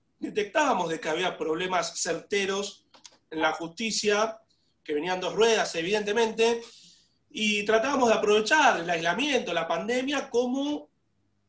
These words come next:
un catalizador para poder salir con más fuerza de esta,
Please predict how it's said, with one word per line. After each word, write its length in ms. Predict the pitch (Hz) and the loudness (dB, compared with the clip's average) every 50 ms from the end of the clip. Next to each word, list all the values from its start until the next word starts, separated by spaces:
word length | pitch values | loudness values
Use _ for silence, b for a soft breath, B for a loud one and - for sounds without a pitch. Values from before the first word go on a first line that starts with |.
| _ _ _ | _ _ _
un 160 | - 185 170 170 | -10 -10 -6 -2
catalizador 1160 | - 175 180 - - - - 180 170 - - 180 175 185 202 202 208 214 214 214 - - _ - | 0 0 2 2 2 2 0 0 -2 0 2 2 4 4 4 4 4 4 2 0 -4 -8 _ -6
para 260 | 170 165 160 160 - | -2 -2 -2 -2 -2
poder 300 | - 160 170 190 185 180 | -2 -2 0 0 -2 -2
salir 320 | - - 170 170 196 202 | 0 0 0 0 0 -2
con 180 | 202 190 175 170 | -4 -4 -4 -2
más 200 | 190 208 196 - | -2 -2 -2 0
fuerza 440 | 269 277 247 202 170 - 175 156 156 | 2 2 2 2 0 -2 -4 -4 -4
de 120 | 160 165 | -4 -6
esta, 600 | 160 - - 170 170 160 156 151 147 143 - - | -6 -6 -2 0 2 2 2 0 -2 -4 -6 -12